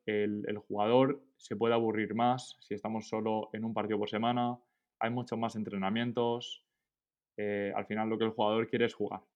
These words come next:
Y cuando el jugador juega, pues luego va a depender de si gana, si ganas o pierdes. Pero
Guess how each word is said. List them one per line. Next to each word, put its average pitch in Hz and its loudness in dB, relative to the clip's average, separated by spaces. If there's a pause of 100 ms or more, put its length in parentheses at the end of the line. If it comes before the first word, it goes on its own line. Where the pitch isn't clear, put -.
(520)
Y 101 -2
cuando 101 2
el 101 2
jugador 104 2
juega, 143 6 (280)
pues 101 -4 (460)
luego 101 2
va 107 8
a 101 -2
depender 110 4
de 120 6
si 113 -2
gana, 104 0 (140)
si - -10
ganas 113 0 (200)
o 110 -2
pierdes. 101 0 (320)
Pero 143 2